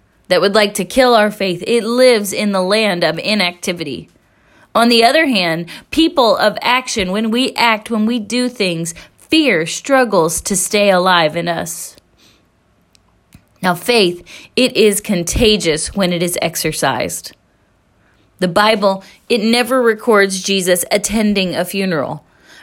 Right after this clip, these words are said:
but he raised three people from the dead. Jairus' daughter, Lazarus, and the widow's son from Nain. They were all young people. Now, Jesus,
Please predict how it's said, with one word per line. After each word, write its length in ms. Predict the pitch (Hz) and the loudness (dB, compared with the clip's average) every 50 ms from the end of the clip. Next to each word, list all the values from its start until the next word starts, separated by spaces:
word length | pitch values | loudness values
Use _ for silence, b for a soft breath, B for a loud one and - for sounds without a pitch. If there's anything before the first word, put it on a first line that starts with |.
| B | B
but 120 | - 214 254 | 0 2 4
he 160 | 269 320 311 | 4 4 4
raised 400 | 277 269 277 294 311 302 - - | 4 4 4 2 2 0 -4 -4
three 200 | - 247 247 240 | -2 0 0 0
people 360 | 214 247 233 202 - 190 190 185 | 0 -2 -4 -2 -2 -4 -4 -2
from 260 | - 185 180 196 196 | -2 -4 -4 -4 -4
the 40 | 180 | -2
dead. 440 | 180 214 240 247 175 - 196 190 - - - _ _ b b b b b b b | 0 2 2 2 2 0 -4 -8 -16 -20 -20 _ _ b b b b b b b
Jairus' 600 | 185 190 190 185 185 185 190 185 - 165 165 165 | 4 4 6 6 4 4 2 0 -2 -4 -4 -2
daughter, 520 | 165 202 202 202 214 220 220 226 226 226 226 226 B B B B | 0 2 2 4 4 2 2 0 -2 -4 -6 -10 B B B B
Lazarus, 760 | - 190 190 196 208 214 214 214 220 220 220 220 233 220 - | 0 2 4 4 4 2 2 0 0 0 0 0 -2 -4 -4
and 180 | - 208 190 190 | -4 -2 0 0
the 80 | 190 | 2
widow's 380 | 180 196 208 214 202 202 208 208 | 2 2 4 4 4 2 2 -2
son 240 | - 202 180 170 180 | -4 -4 -4 -6 -6
from 220 | - 202 180 180 | -6 -6 -6 -4
Nain. 340 | 180 180 170 160 147 151 165 B B B B B B B | -4 -2 -2 -4 -4 -6 -10 B B B B B B B
They 180 | 175 202 214 | 2 4 4
were 260 | 220 190 190 175 - - | 4 4 4 2 2 2
all 440 | - 208 220 226 226 233 233 240 233 233 _ | 2 4 4 4 4 4 2 0 -2 -6 _
young 340 | 214 196 208 196 196 202 202 | -6 -2 -2 0 0 -2 -2
people. 500 | 202 196 180 165 170 - 87 - - - _ - - - - _ _ _ _ _ _ _ _ _ _ _ _ _ _ _ _ _ _ _ _ _ _ _ _ _ _ _ _ _ - | -4 -4 -6 -6 -4 -6 -6 -6 -8 -12 _ -20 -20 -20 -20 _ _ _ _ _ _ _ _ _ _ _ _ _ _ _ _ _ _ _ _ _ _ _ _ _ _ _ _ _ -4
Now, 140 | 185 180 185 | -2 0 0
Jesus, 500 | 180 220 233 233 214 214 190 185 - | 2 2 2 2 2 2 2 0 -2